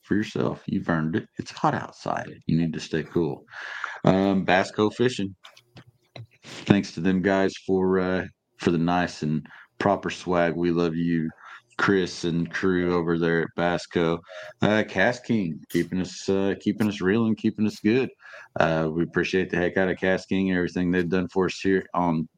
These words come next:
the twenty twenty-three season of the Orion Podcast, along with Z Pro Lithium Batteries, keeping us powered all year. And sucks when your battery dies.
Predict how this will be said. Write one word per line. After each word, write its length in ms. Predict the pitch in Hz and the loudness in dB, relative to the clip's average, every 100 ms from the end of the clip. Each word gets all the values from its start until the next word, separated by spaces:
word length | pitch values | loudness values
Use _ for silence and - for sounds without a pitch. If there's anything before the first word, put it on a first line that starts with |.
| - | -6
the 200 | 107 85 | -2 -2
twenty 360 | - 101 98 90 | 0 0 2 0
twenty-three 680 | 95 98 92 92 104 92 | 0 0 0 -2 0 0
season 600 | 82 - - 123 98 90 82 | -2 -2 2 2 2 -4 -4
of 160 | 90 82 | -6 -2
the 160 | 85 | 2
Orion 500 | 82 82 85 87 82 78 | 2 2 2 2 0 0
Podcast, 720 | 87 82 - 87 87 82 - _ - - - - - | 0 0 -2 0 0 -2 -8 _ -12 -10 -10 0 4
along 240 | 160 156 | 6 4
with 120 | 123 | 2
Z 140 | 95 110 | 2 2
Pro 200 | 104 98 | 2 2
Lithium 380 | 92 95 87 | 2 0 -2
Batteries, 420 | 87 87 95 80 - - | 2 2 2 0 -4 -8
keeping 220 | 73 - | -8 -4
us 100 | 73 - | -4 -2
powered 320 | 78 82 85 | 0 2 2
all 160 | 82 82 | 2 2
year. 320 | 80 85 85 - - - - - - | 2 0 -4 -8 -16 -14 -14 -14 0
And 360 | - 78 80 71 _ _ _ _ _ _ - | 2 2 -2 -6 _ _ _ _ _ _ -14
sucks 300 | - - - | 0 0 0
when 100 | 87 | -2
your 100 | 76 | 0
battery 340 | 76 76 73 | 0 0 0
dies. 300 | 69 73 71 | -2 -2 -2